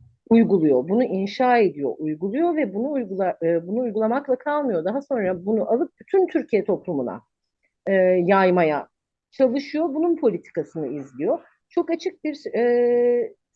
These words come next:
siyasal düşmanlıktan ileri geliyor. Bu bir temsiliyetin kabul edilmemesinden ileri geliyor. Bunun ceza hukukuyla, uluslararası hukuk standartlarıyla hiçbir ilgisi yok. Bu nedenle buna verilecek hukuki yanıtlar her durumda eksik, gedik, yetersiz olacak.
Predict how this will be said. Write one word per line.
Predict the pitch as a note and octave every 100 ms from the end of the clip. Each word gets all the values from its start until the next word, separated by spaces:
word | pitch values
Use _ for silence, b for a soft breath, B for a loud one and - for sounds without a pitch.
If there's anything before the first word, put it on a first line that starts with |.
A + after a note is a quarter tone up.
| _
siyasal | B3 C4 D4+ A#3
düşmanlıktan | F3 G#3 B3 A3 A#3 A#3+ C4+ A3+ -
ileri | E3+ D#3 C#3
geliyor. | C3+ C#3 A#2+ A#2+ D3
Bu | C#4+ D#4
bir | C4+ C4+
temsiliyetin | C#4+ A#3+ B3 - G3+ G3+ F#3+
kabul | G#3+ F3 F#3
edilmemesinden | F3 G3 E3+ C#3 C3+ D#3 B2 C3+ A#3
ileri | B3 C4 B3+
geliyor. | A#3+ C4 C#4 C#4+ C#4+ B
Bunun | _ B3 C#4+ B3
ceza | A#3 C4 A3+ B3
hukukuyla, | A#3 A3+ G3 - E3 C3 C#3
uluslararası | A3+ A3 A3 B3+ B3 -
hukuk | A3 G#3+ -
standartlarıyla | - F#3 D#3 D#3 D#3+ C#3+ F#3+
hiçbir | C#4 D4+ - -
ilgisi | C#3+ D#3 - D4
yok. | E3 -
Bu | B3+
nedenle | B3 G3 E3+ E3
buna | F#3 A#3+
verilecek | B3+ F3+ D#3 E3 -
hukuki | A3 A#3+ -
yanıtlar | B3+ F#3+ E3+ D#3+ F3+ _
her | C4 C4+ A3
durumda | F#3 E3 E3+
eksik, | F#3+ G#3 - F#3
gedik, | - F3+ F3+ -
yetersiz | G3 G3+ F#3+ G#3 B3
olacak. | B3+ A#3+ B3+ C4